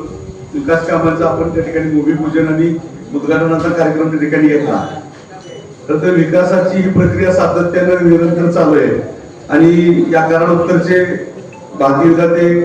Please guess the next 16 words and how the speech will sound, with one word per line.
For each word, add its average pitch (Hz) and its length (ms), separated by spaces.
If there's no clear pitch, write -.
कैलासवासी 165 540
आदरणीय 165 380
पी 165 80
डी 170 140
पाटील 170 180
साहेबांनी 165 560
या 147 60
कराड 165 280
उत्तरचा 170 420
सर्वांगीण 170 580
विकास 170 380
करण्याचा 165 580
त्या 165 180
ठिकाणी 170 300
प्रयत्न 170 440
केला 185 320